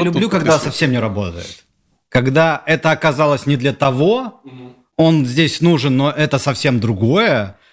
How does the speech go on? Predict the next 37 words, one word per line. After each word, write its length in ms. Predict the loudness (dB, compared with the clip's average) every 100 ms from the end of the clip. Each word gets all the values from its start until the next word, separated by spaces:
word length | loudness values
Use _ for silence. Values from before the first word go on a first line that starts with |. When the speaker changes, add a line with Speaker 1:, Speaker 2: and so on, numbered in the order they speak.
| _ -20 -6
Speaker 1:
Тебе 120 | 0
Speaker 2:
Я 80 | 2
Speaker 1:
кажется, 180 | 2 2
Speaker 2:
не 20 |
Speaker 1:
это 80 | 0
вот 320 | -2 -6 -14 -8
в 120 | -4
половинку, 420 | 2 4 4 -2
да, 120 | -2 0
сработало? 400 | -2 -4 -8 -2
Speaker 2:
Да, 220 | 2 2
да, 100 | 2
да. 200 | 0 -2
То 180 | 0 0
есть 320 | -2 -6 -16 -20 -20 _
не 140 | -2 0
то, 140 | 0
чтобы 240 | -2 -2 -2
я 60 |
хотел 280 | -2 -4 -4
что-то 180 | -4 -6
допридумывать, 640 | -4 -2 2 2 2 0
но, 120 | 0 0
условно 420 | 0 2 2 2
говоря, 520 | 2 2 2 0 -6 _ _
а, 260 | -2 0 2
если 360 | 2 0 0
бы 140 | 2 2
это 280 | 0 -2 0
был 160 | 0
тот 220 | 0 -2
учёный, 440 | -2 0 0 2 0
который 340 | -2 0 0
изобрёл 400 | 0 0 2 0
вот 140 | 0 -2
это 560 | 0 0 0 0 -4 -10 _
топливо, 760 | 0 0 0 0 0 0 -2